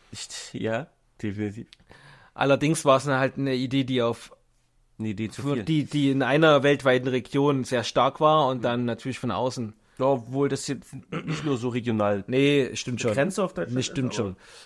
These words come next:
Speaker 2: Aber, also ich glaube, das ist schon mal so ein Punkt, ne?
Speaker 1: Mhm.
Speaker 2: Also, dass du das nicht hast. So krasse Ideologien
Speaker 1: Mhm.
Speaker 2: und, ähm, Religion ist für mich ein Punkt.
Speaker 1: Ja, und das
Speaker 2: So, und
Speaker 1: hilft
Speaker 2: dann
Speaker 1: wieder
Speaker 2: brauchst du einen gewissen Grundwohlstand erstmal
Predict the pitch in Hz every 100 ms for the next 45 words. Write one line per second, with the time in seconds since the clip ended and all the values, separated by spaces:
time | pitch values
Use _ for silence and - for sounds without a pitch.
0 | _ _ - 151 135 - _ - 135 143
1 | 135 151 139 165 190 156 139 107 127 -
2 | 120 98 120 180 - 113 110 117 - 131
3 | 120 113 - - _ _ _ _ _ _
4 | _ _ _ - 139 147 143 - 120 104
5 | - - _ - 139 120 - 131 135 139
6 | 147 131 135 135 135 151 170 - _ -
7 | 104 101 107 _ _ _ 131 127 120 -
8 | 117 110 101 _ - 127 110 117 110 -
9 | 107 98 95 104 95 - 107 104 113 113
10 | 101 110 - 143 131 147 131 139 143 -
11 | 139 123 - 107 127 127 120 127 135 139
12 | - 156 165 180 160 180 175 170 175 202
13 | 196